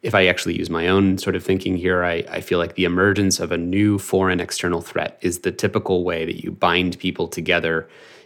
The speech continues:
in the face of that. Um, it's interesting watching this moment with Russia invading Ukraine, how there is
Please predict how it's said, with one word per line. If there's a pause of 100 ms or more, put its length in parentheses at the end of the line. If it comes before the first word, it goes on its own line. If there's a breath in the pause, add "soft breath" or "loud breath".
in
the
face
of
that. (200)
Um,
it's
interesting
watching
this
moment
with
Russia
invading
Ukraine,
how
there
is